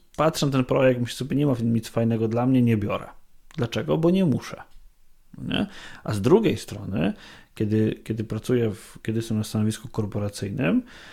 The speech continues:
e, i na przykład, nie wiem, no czasami ktoś chce na tobie coś wymóc, nie? Albo jakoś tam wpłynąć na jakąś tam twoją decyzję, albo,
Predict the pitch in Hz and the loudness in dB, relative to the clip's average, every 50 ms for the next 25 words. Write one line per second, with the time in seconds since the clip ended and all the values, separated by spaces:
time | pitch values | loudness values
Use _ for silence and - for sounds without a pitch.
0 | - - - - - - - 113 110 - - - - 113 110 110 110 110 107 107 | -20 -20 -20 -16 -10 -6 -4 -2 -2 -4 -4 -4 -2 0 2 2 2 2 2 2
1 | 107 110 - - - - - - - - - - - 113 113 - - 175 110 - | 2 0 0 -4 -4 -4 -4 -4 -4 -6 -10 -6 -4 -4 -4 -4 -6 -10 -8 -8
2 | 113 - 117 - 123 - - 123 123 - - 127 117 - - - 117 110 110 - | -6 -6 -4 -4 -4 -2 0 0 0 0 -2 -4 -4 -4 -6 -4 -4 -2 -2 -2
3 | 104 104 107 - 107 104 107 101 104 110 98 95 95 98 - - - - - - | -4 -4 -4 -2 -2 -2 0 2 4 4 4 4 0 -4 -8 -14 -18 -18 -18 -20
4 | - - - - - - - - - - - 185 208 214 214 - - 160 139 - | -20 -20 -20 -20 -20 -20 -18 -12 -6 -4 -2 -2 -2 -2 -4 -6 -6 -6 -4 -4
5 | - 143 156 135 123 117 110 107 107 - - 110 - - 110 104 - - - - | -4 -6 -6 -4 -4 -2 -2 -2 -4 -4 -6 -6 -4 -4 -4 -4 -4 -2 4 4
6 | 117 110 107 104 - - 101 98 98 - 87 - - 117 101 95 - - 107 101 | 6 6 4 2 0 -4 -6 -6 -6 -8 -10 -8 -6 -6 -6 -6 -4 -4 -4 -4
7 | 101 101 104 101 - - 113 113 - - 151 123 107 123 120 117 117 117 117 | -2 -2 -4 -4 -4 -6 -8 -8 -8 -10 -8 -8 -6 -4 0 0 0 0 0